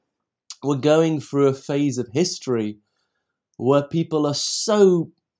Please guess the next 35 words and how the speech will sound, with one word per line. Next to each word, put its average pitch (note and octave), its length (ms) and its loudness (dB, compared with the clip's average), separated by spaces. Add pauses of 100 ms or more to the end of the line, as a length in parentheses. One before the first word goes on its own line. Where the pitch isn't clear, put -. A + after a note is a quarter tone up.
rightfully, E3 680 0
you C#3+ 120 -4
know, E3+ 80 -4
so E3+ 260 -4
blown E3 600 0
away D3+ 420 2
by C3 300 -2
the B2 300 -2
success D3+ 640 -6
of G3 120 -8
physical F#3 340 -6
science F#3+ 640 -8 (480)
and, C#3+ 520 -2
um, B2 380 -2 (340)
the C3 100 -2
wonderful C#3+ 640 -4
technology C3+ 720 -6
it's D3+ 160 -10
produced D3+ 600 -10
that's - 200 -20
transformed C#3 640 -6
our B2 100 -2
planet. D3+ 440 -6 (680)
Th-, D#3 160 -8
they're F3 100 -2
so G3+ 200 0
blown F3+ 280 4
away E3 280 4
by F3+ 180 0
that D3+ 260 -2
that D3+ 120 -8
they're E3 120 -2
inclined F3 360 -4
to E3+ 60 -8
think, F3+ 240 -4